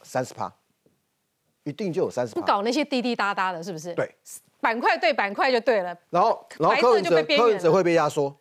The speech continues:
Speaker 2: 啊。
Speaker 1: 啊，可是，可是这里面有一个问题，就是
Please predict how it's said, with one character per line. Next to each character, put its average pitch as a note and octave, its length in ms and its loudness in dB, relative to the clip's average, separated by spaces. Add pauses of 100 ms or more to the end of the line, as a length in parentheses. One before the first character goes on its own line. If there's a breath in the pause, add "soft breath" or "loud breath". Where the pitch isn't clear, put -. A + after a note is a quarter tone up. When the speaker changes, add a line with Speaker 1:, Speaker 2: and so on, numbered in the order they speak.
(160)
Speaker 2:
啊。 A#3+ 100 -4
Speaker 1:
啊， G3 300 -6 (340 soft breath)
可 G#3+ 80 -6
是， C#4+ 180 -2 (140)
可 A3 80 -2
是 C#4 80 0
这 D#4 120 -2
里 A#3 100 2
面 C4 80 4
有 F#3+ 80 4
一 - 20 -4
个 D3 80 0
问 G3 220 2
题， - 180 -16
就 D#3+ 100 -8
是 C3 240 -8